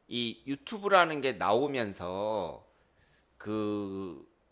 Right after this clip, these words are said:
연예인들이 아니라 티비에서 보지 않던 일반인들이 스타가 되는 경우가 많잖아요. 그리고 연예인들도 이제 유튜브를 많이 하고 있는데,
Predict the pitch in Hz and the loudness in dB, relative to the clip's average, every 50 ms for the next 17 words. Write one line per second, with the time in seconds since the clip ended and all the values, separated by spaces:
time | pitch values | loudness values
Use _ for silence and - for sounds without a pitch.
0 | _ _ - 117 120 113 120 139 160 190 202 208 214 208 202 185 156 165 143 151 | _ _ -4 2 4 6 6 6 8 8 8 8 6 6 2 0 -2 0 4 6
1 | 135 120 107 104 110 131 123 120 - - - - - 247 247 226 247 247 240 220 | 6 6 6 6 4 4 4 4 2 -4 -8 -6 -4 -4 -4 -2 2 4 6 8
2 | 202 190 185 165 156 156 180 160 - 135 131 127 127 131 131 123 117 107 101 - | 8 8 8 8 6 4 2 0 0 0 -2 0 2 6 8 8 8 6 4 0
3 | 170 175 147 117 110 - - - 143 147 170 170 175 190 180 175 165 156 139 127 | 4 4 4 4 2 -2 -6 -4 -2 0 2 6 8 10 10 10 8 2 -2 -2
4 | 110 131 127 135 135 - - - - - - - 254 269 254 240 226 208 190 156 | 0 0 0 0 0 -2 -4 -6 -6 -8 -4 0 4 4 4 4 4 0 0 0
5 | 143 131 123 113 - 139 - - - - - 107 98 92 98 135 - - 73 - | -2 -2 -2 -2 -6 -6 -6 -6 -8 -8 -10 -10 -8 -6 -6 -6 -6 -6 -10 -14
6 | - - - - - _ _ _ _ _ _ - - 131 151 156 135 151 147 139 | -16 -20 -20 -20 -20 _ _ _ _ _ _ -8 -4 -2 -2 0 4 4 4 4
7 | 127 113 117 123 135 151 180 220 240 247 254 254 247 233 208 220 208 190 180 170 | 4 4 4 8 8 8 8 8 6 6 4 4 2 0 0 2 4 4 4 2
8 | 165 143 131 147 139 127 110 107 95 113 107 107 113 123 123 110 98 98 120 123 | 0 0 0 2 2 2 0 -2 -2 0 0 0 0 0 0 -2 -2 -4 -8 -10
9 | - - 175 151 143 139 139 135 127 123 120 117 113 110 107 104 101 107 101 87 | -10 -12 -14 -10 -8 -6 -4 -2 -2 -2 -2 -2 -4 -4 -4 -4 -4 -4 -4 -2
10 | 85 92 104 110 139 151 143 123 120 117 101 87 85 82 82 90 127 127 113 92 | -2 -2 -2 -2 -2 0 0 0 0 -2 -4 -4 -8 -10 -8 -2 0 0 0 0
11 | 80 - - | -4 -10 -16